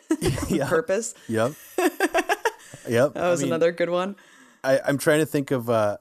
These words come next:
Speaker 2: so the, the buying the puka shells and the spiked hair. So I had this plan where, you know how, like, in Inspector Gadget or, like, the Ernest movies, they open their closet and it's just, like, the same
Speaker 1: <laughs>
Speaker 2: outfit over and over again. My idea was to have, like,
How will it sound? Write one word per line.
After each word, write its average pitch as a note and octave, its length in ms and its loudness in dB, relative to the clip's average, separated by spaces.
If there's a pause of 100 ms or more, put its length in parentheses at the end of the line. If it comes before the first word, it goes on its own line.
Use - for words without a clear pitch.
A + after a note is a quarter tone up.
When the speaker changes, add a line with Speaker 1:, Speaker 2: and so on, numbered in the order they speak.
(140)
Speaker 2:
so - 140 -2
the, B2+ 160 4
the A#2+ 240 0
buying B2+ 540 2
the C3+ 80 0
puka C#3+ 320 0
shells B2 460 2
and A#2 200 0
the G#2+ 80 0
spiked A#2+ 420 0
hair. A2+ 440 2 (440)
So - 140 2
I C3 80 6
had C3 220 4
this B2+ 160 -2
plan B2+ 640 0
where, A2 440 2
you C3+ 120 2
know D3 100 2
how, D3 100 4
like, C3 180 4
in B2 100 2
Inspector A#2+ 500 0
Gadget A2 420 0
or, A2+ 100 2
like, G2+ 220 -2
the G#2 100 -2
Ernest A2 400 -4
movies, A#2 400 0
they A2 120 0
open G#2 280 -4
their G#2 100 -6
closet G#2+ 460 0
and G#2+ 100 -4
it's G#2 100 -8
just, A2 140 -6
like, G2+ 100 -6
the G2+ 80 -6
same B2 360 -4
Speaker 1:
<laughs> - 40 -2
Speaker 2:
outfit G#2+ 300 -4
over A2 200 -6
and B2 80 0
over A#2+ 120 -2
again. C3 300 -4 (420)
My C#3 280 4
idea B2+ 380 4
was A#2+ 200 0
to A#2+ 120 -2
have, A#2+ 240 0
like, G#2+ 260 0